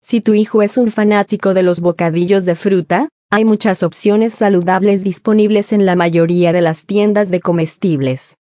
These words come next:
Las verduras son otra gran opción para la merienda escolar.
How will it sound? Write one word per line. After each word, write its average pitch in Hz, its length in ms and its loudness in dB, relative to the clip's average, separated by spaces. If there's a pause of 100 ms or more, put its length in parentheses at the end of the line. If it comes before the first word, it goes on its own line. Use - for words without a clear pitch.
(440)
Las 208 300 2
verduras 214 500 0
son 233 260 0
otra 196 300 -2
gran 175 340 0
opción 202 440 0
para 202 260 0
la 196 80 0
merienda 208 480 0
escolar. 175 560 0